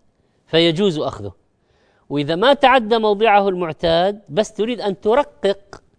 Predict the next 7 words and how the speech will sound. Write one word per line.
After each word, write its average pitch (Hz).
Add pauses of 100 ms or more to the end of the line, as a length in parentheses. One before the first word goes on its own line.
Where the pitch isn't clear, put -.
(100)
موضة، 208 (840)
موضة، 214 (420)
بدل 247
ما 220
يكون 226
عرضه 190
مثلًا، 175